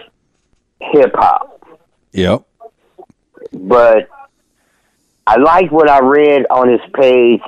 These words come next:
Speaker 1: and I asked him, "Could he help me?" And, you know, if he, he, he says, "Man, this is a business. If you're not willing to spend any money,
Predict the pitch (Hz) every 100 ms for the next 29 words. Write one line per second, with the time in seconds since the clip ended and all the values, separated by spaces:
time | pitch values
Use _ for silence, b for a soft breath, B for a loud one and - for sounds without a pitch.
0 | - 110 107 104 - 120 120 - 110 104
1 | - 104 104 110 98 76 80 71 - _
2 | _ - - _ _ _ _ _ _ b
3 | b _ _ - 98 98 92 90 101 110
4 | 104 98 95 85 - - 117 110 - -
5 | - 113 113 117 95 _ _ _ _ _
6 | - 110 104 - 110 98 104 107 110 110
7 | 110 107 _ _ _ - 113 - 104 90
8 | 87 120 120 101 107 110 107 - _ _
9 | _ _ _ _ _ _ _ _ _ -
10 | 87 95 113 113 110 104 104 113 113 113
11 | 104 92 - 107 107 107 98 104 95 98
12 | 110 110 107 104 101 101